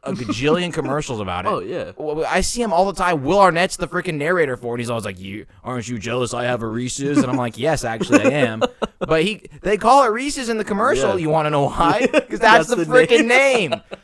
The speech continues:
Speaker 1: Oh, my goodness! And Reese's is my favorite candy, so, like, just the fact that it,
Speaker 2: <laughs>
Speaker 1: I will, I just don't stand for the slander.
Speaker 2: No.
Speaker 1: It's like, you can't, you can't, oh, dude, dude.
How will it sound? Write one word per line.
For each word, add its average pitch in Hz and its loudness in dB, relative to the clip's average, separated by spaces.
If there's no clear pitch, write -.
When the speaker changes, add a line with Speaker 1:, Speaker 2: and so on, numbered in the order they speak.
Speaker 1:
Oh, 180 -2
my 123 -4
goodness! 143 -4
And 156 -4
Reese's 226 -4
is 196 -6
my 143 -6
favorite 131 -8
candy, 127 -6
so, 139 -6
like, 113 -4
just 120 -10
the 131 -12
fact 127 -6
that 127 -6
it, 107 -10
Speaker 2:
<laughs> - -20
Speaker 1:
I 143 -2
will, 196 -4
I 185 -2
just - -6
don't 196 -4
stand 190 -6
for 175 -8
the 156 -10
slander. 165 -8
Speaker 2:
No. 127 -12
Speaker 1:
It's - -20
like, 147 -6
you 160 -10
can't, 214 -6
you 151 -14
can't, 175 -10
oh, 90 -14
dude, 85 -16
dude. 95 -10